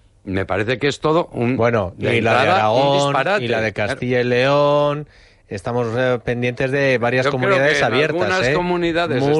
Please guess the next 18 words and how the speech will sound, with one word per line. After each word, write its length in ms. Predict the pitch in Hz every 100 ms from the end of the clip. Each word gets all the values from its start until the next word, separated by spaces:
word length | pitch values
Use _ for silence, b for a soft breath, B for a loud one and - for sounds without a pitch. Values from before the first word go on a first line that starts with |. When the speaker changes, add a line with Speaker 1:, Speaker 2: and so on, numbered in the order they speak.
| 151
Speaker 1:
muy 60 | 165
Speaker 2:
Murcia 180 | 170 165
Speaker 1:
abierto. 220 | 156 151
Speaker 2:
parece 380 | 139 139 143 139
más 200 | 139 131
cerrado. 760 | 135 127 139 143 139 143 143 147
Speaker 1:
Y 180 | 123
ahora 520 | 117 110 139 147 170 135
sí 260 | - 120
que 100 | 107
es 120 | 123 120
verdad 260 | 139 165
que 120 | 123
los 160 | 110 95
focos 360 | - 131 135 107
están 300 | 101 117 127
en 120 | 123
Madrid. 380 | 120 131 143